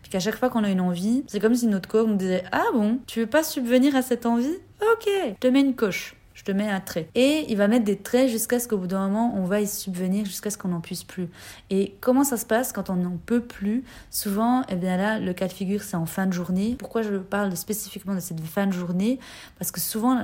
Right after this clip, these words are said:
la, la fin de la journée, on est beaucoup plus fatigué.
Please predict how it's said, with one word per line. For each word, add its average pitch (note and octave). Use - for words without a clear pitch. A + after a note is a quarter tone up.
la, E3+
la F3
fin A#3+
de A3+
la G#3+
journée, G3+
on A3
est F3+
beaucoup F3
plus G#3
fatigué. G3